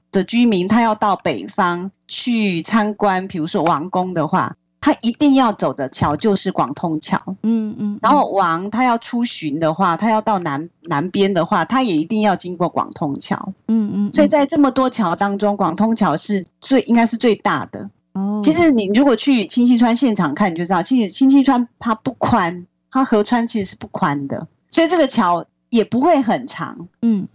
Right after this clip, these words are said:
Speaker 1: 可是问题是，这个广通桥特别的，就是它左右的宽度特别宽，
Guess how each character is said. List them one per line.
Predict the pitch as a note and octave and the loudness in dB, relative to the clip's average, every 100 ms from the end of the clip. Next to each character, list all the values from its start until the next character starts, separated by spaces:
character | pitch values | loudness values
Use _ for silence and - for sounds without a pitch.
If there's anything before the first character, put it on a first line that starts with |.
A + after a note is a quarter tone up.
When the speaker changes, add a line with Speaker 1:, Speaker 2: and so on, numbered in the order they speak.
| _ | _
Speaker 1:
可 | C4+ | 0
是 | C#4 | 4
问 | F4 D#4+ | 6 6
题 | C4+ | 4
是， | C4 C4+ - _ - | 4 0 -2 _ -4
这 | E4+ | 2
个 | D4 | 2
广 | - E3+ | 2 0
通 | F#3+ A3+ | 0 -2
桥 | A#3+ D#3+ - _ _ | 0 -2 -4 _ _
特 | - - G#4 D4 | -12 0 2 2
别 | - F3+ | 2 -2
的， | F3+ F3+ | 0 0
就 | B3+ | 0
是 | C#4+ | 2
它 | D4+ | 2
左 | C4 A3+ F#3+ | 2 0 2
右 | A3+ B3 | 2 0
的 | G3 | -2
宽 | - A#3 | -2 -2
度 | A#3+ G#3 | -2 -2
特 | C4+ A#3 | 0 0
别 | E3 | -2
宽， | C#3 - C#3+ | -2 -2 -2